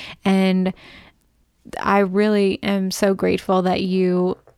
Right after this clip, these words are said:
allow that to happen without judgment and without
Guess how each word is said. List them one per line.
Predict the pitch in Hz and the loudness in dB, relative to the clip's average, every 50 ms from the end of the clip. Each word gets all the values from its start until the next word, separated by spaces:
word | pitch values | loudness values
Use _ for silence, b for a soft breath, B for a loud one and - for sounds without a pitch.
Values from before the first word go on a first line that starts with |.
| _ _ _ | _ _ _
allow | - 196 190 185 185 180 185 185 | -2 -2 0 0 0 2 2 2
that | 185 190 - | 0 -2 -2
to | - 190 | -4 -6
happen | 175 180 190 190 - - 220 226 226 | -2 0 -2 -2 0 0 -2 0 0
without | 214 196 - - - 190 190 185 180 | 0 -2 -2 -2 -2 0 -2 -2 -2
judgment | - - 190 190 170 - 208 220 233 240 233 - B B B B B B B _ - | -2 -2 -2 -2 -2 -2 -2 0 0 0 -2 -4 B B B B B B B _ -2
and | 196 185 185 185 | 0 0 2 0
without | 180 175 - 185 185 185 180 - | 0 2 2 4 4 4 2 0